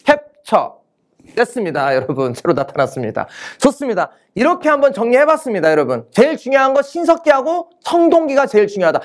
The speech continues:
여러분, 양을 넓히면 안 됩니다. 절대. 양을 줄여야 돼요. 이렇게 정리하고요. 이걸 기반으로 내용 추가하면서 문제 풀면 됩니다. 아시겠죠? 수업 들으셨어요? 제 카페 가서 오엑스 다운받아서 오엑스 풀기 바랍니다.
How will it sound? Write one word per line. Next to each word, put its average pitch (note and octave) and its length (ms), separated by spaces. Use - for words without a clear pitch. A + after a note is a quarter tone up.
여러분, C#4 400
양을 C4 300
넓히면 E4 360
안 A3+ 100
됩니다. B3+ 400
절대. G#3+ 520
양을 B3+ 240
줄여야 F4 360
돼요. C#3+ 240
이렇게 A3+ 180
정리하고요. C4+ 760
이걸 D#4 280
기반으로 C4 840
내용 A#3 240
추가하면서 C#4+ 540
문제 G3 200
풀면 G3+ 240
됩니다. C#3 360
아시겠죠? C4+ 500
수업 E4 240
들으셨어요? D4+ 580
제 C4 100
카페 D4+ 300
가서 D4+ 480
오엑스 C#4 680
다운받아서 B3+ 920
오엑스 A3+ 440
풀기 C4+ 180
바랍니다. D#3+ 460